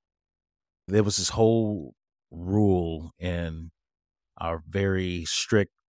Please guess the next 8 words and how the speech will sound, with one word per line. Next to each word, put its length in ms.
religious 480
household 680
with 180
these 220
newbie 300
Christians, 680
my 120
parents. 580